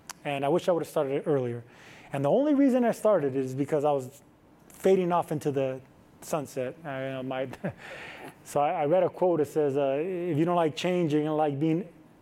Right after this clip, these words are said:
irrelevant even less." So I started social media. <laughs> Uh,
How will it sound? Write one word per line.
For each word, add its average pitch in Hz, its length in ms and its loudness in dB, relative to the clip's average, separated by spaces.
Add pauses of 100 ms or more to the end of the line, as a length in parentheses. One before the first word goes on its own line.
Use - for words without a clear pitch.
(120)
irrelevant 147 480 2
even 139 380 -4
less." 143 400 -2 (920)
So - 140 -2
I - 20 -2
started 165 260 2
social 147 300 -2
media. 156 300 2 (340)
<laughs> 147 80 4 (500)
Uh, 156 400 0